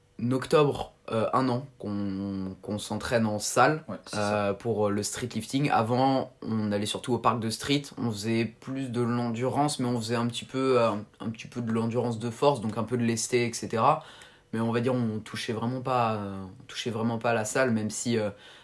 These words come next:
Speaker 1: à la salle, notre entraînement reste basé sur du street lifting. On a maintenant quelques exos de renfo de muscu à côté et tout. Enfin bref, on débarque en salle, et cetera,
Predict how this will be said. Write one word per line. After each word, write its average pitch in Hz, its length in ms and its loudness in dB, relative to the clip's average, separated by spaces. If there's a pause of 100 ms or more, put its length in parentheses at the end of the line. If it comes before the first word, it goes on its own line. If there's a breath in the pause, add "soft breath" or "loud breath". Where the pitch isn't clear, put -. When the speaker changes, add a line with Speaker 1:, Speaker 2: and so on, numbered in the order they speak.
(180 loud breath)
Speaker 1:
à 120 100 4
la 127 100 6
salle, 131 300 2
notre 117 240 -2
entraînement 127 340 0
reste 107 220 -2
basé 120 240 0
sur 113 180 -2
du 113 80 0
street 110 340 -6
lifting. 147 520 0 (500 soft breath)
On 117 240 4
a 110 100 2
maintenant 117 400 2
quelques 104 380 -8
exos 107 240 -6
de 101 60 -4
renfo 101 340 -8
de 104 60 -2
muscu 104 320 -6
à 104 40 -4
côté 107 320 -2
et 107 60 -2
tout. 180 220 -2 (440 loud breath)
Enfin 143 140 4
bref, 135 380 2
on 123 80 0
débarque 135 320 4
en 117 80 4
salle, 131 280 6
et 113 120 0
cetera, 110 580 2